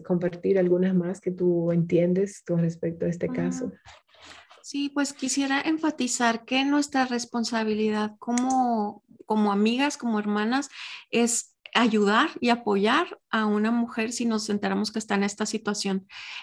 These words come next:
Speaker 2: Casi siempre las personas que sufren abuso de cualquier tipo tienen una cantidad enorme de culpa falsa, de vergüenza, y se aíslan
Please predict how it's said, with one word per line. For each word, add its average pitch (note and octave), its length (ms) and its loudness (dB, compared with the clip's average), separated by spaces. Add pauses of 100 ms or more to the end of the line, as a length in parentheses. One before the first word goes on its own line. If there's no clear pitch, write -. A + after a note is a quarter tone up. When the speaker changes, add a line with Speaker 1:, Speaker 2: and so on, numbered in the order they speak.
(140)
Speaker 2:
Casi B3 260 2
siempre B3+ 320 0
las B3+ 220 4
personas A3+ 500 -2
que A#3+ 260 0
sufren A3+ 600 -2
abuso A#3 540 0
de D4 120 2
cualquier A#3 420 -2
tipo D4+ 440 -4 (340)
tienen B3 300 2
una A#3+ 260 2
cantidad A#3 540 2
enorme A#3 840 0
de A#3 200 -4
culpa A3 380 -2
falsa, B3+ 600 0 (260)
de A#3 180 2
vergüenza, A3+ 800 2 (300)
y A3+ 140 2
se A#3 160 0
aíslan G3+ 840 2